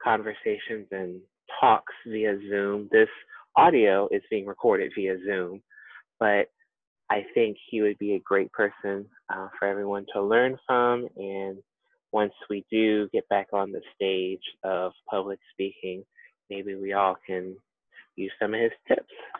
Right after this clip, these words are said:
So, um, without further ado, let's, um, bring him on. All right,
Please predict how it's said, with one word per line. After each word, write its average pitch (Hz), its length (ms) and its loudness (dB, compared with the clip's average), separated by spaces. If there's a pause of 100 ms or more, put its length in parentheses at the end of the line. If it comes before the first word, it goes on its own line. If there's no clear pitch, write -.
(240)
So, 107 320 2
um, 104 480 0 (100)
without 113 460 4
further 127 320 6
ado, 135 460 4 (640)
let's, 113 240 6 (600)
um, 110 380 -16
bring 117 160 2
him 143 120 -2
on. 214 240 -2 (1800)
All 147 60 -6
right, 185 180 -6